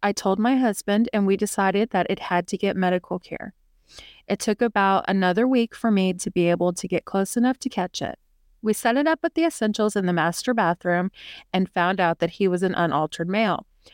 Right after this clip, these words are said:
My husband got him to the vet two days later. The neck wound was from scratching fleas and would heal fine.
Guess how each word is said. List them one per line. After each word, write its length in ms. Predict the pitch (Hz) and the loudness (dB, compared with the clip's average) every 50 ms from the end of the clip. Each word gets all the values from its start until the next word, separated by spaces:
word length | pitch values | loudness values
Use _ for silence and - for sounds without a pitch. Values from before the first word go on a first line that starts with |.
| - _ _ | -20 _ _
My 200 | - 208 202 208 | -2 0 0 2
husband 400 | 208 202 180 - - 240 254 254 | 2 2 0 0 2 2 2 4
got 160 | 247 233 220 | 4 4 4
him 100 | 220 233 | 2 2
to 140 | 240 - 269 | 0 0 0
the 100 | 269 285 | 0 2
vet 240 | 240 208 190 - - | 2 2 0 0 -2
two 180 | - - 214 185 | -4 -4 -2 0
days 280 | 180 190 160 - - | 2 2 0 0 0
later. 420 | 185 170 170 175 185 240 262 262 - _ _ _ _ | 2 2 2 2 2 0 0 -2 -4 _ _ _ _
The 100 | - 196 | 0 0
neck 260 | 190 180 196 - - | 2 2 0 -2 -2
wound 320 | 247 240 226 240 254 254 - | 0 0 2 4 4 2 2
was 180 | - 196 185 - | 2 0 0 0
from 220 | - - 180 180 | -2 -2 -2 -2
scratching 600 | 175 - - - _ - 180 180 - - 262 269 | -2 -6 -10 -10 _ -2 -2 -2 0 2 2 2
fleas 400 | 247 - 247 214 190 208 233 - | 2 2 0 2 2 2 0 -2
and 160 | - 190 180 175 | -2 -2 0 0
would 100 | 180 175 | 0 0
heal 240 | - - 190 175 165 | 0 0 0 0 -2
fine. 380 | - - 175 165 - - - | 0 -2 -2 -2 -2 -4 -8